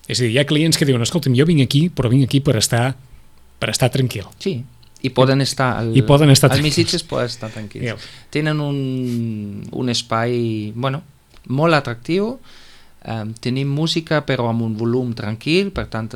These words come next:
Speaker 2: poden relaxar a la piscina, poden disfrutar de les vistes tranquil·lament, sense cap, eh, no tindran allà la, la gent ballant damunt,
Speaker 1: Ahà.
Speaker 2: eh, a les seves hamaques. Això no ho fem i no és el model turístic que, que nosaltres fem.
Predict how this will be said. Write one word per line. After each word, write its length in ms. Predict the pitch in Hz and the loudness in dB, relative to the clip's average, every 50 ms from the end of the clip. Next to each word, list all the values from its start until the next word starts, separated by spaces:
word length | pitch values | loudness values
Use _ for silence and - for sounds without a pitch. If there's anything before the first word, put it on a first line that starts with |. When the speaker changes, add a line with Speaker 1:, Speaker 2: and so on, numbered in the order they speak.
| 120 117 - | -14 -14 -10
Speaker 2:
poden 420 | - 117 113 113 - - 127 - - | -10 -10 -8 -8 -10 -10 -12 -12 -12
relaxar 460 | 110 113 110 107 101 - - 107 107 | -8 -6 -4 -4 -4 -4 -2 -2 -2
a 80 | 113 113 | -2 -2
la 80 | 110 | -6
piscina, 800 | - 120 - - - - 131 131 127 123 123 123 120 120 123 120 | -6 -8 -8 -6 -4 -4 -4 -4 -2 -4 -4 -4 -6 -6 -8 -10
poden 240 | - 117 110 110 110 | -10 -10 -8 -8 -8
disfrutar 460 | 107 107 - - - 123 117 110 110 - | -8 -8 -10 -10 -12 -10 -8 -8 -6 -6
de 60 | 110 110 | -6 -6
les 160 | 117 113 120 | -8 -8 -8
vistes 540 | 120 120 117 - - - 117 117 113 - - - | -8 -8 -8 -8 -10 -10 -10 -10 -10 -12 -12 -12
tranquil·lament, 580 | - 110 113 113 - 117 117 117 127 135 143 135 | -10 -12 -12 -10 -8 -8 -6 -6 -6 -6 -8 -8
sense 320 | - 123 110 110 - 107 | -8 -10 -10 -10 -10 -14
cap, 300 | - - 120 120 - - - - - - - - - _ | -8 -8 -8 -8 -8 -14 -20 -20 -20 -20 -20 -20 -20 _
eh, 560 | _ - 117 113 107 107 107 104 104 104 104 104 104 110 117 - | _ -8 -6 -6 -4 -4 -4 -4 -6 -6 -8 -8 -10 -10 -10 -8
no 240 | 120 120 135 139 143 | -6 -2 -2 -2 -2
tindran 460 | 139 139 131 127 123 127 127 127 131 127 | 0 -2 -4 -2 0 2 2 2 2 2
allà 220 | 123 123 123 120 120 127 127 127 127 | 2 2 2 2 2 0 0 -2 -2
la, 160 | 127 127 123 | -2 -4 -4
la 240 | 120 120 120 123 120 | -4 -4 -4 -4 -4
gent 180 | 123 123 123 120 - | -4 -6 -6 -4 -4
ballant 320 | 127 127 123 127 127 127 127 | -2 0 0 0 0 0 0
damunt, 400 | 127 131 135 135 143 147 156 156 - | -2 0 0 0 0 0 0 -2 -2
Speaker 1:
Ahà. 320 | 120 110 107 101 117 131 147 156 | -2 -2 0 2 2 2 2 0
Speaker 2:
eh, 400 | - - 123 123 117 117 117 117 | -2 -4 -2 -2 0 0 -2 -2
a 100 | - - 123 | -2 -2 -2
les 100 | 123 113 | -2 0
seves 240 | - 127 123 117 113 | -2 -2 -2 0 -2
hamaques. 460 | 113 101 92 78 - - 82 - - 98 | -2 -4 -4 -6 -8 -12 -12 -10 -8 -8
Això 220 | - - 113 113 | -6 -6 -4 -4
no 140 | 117 123 131 127 | -2 -2 -2 -2
ho 60 | 123 | -4
fem 320 | - 127 120 127 143 156 156 | -2 -2 0 0 0 0 -2
i 80 | 135 | -2
no 220 | 123 117 113 113 113 | -2 -2 -2 -2 -2
és 160 | 110 - 117 | -4 -4 -4
el 160 | 113 113 110 | -4 -4 -4
model 340 | 113 117 117 113 110 110 - | -2 -2 -2 -2 -2 -4 -4
turístic 540 | - 110 107 110 104 - - 127 117 - - | -8 -8 -8 -8 -10 -8 -10 -10 -10 -10 -10
que, 140 | 110 101 98 95 98 98 - - - - - | -10 -8 -8 -10 -12 -14 -16 -20 -20 -16 -12
que 100 | - 104 | -12 -10
nosaltres 400 | 104 92 101 - - - 98 - | -10 -10 -12 -12 -12 -14 -16 -16
fem. 220 | - 101 - - | -14 -16 -18 -18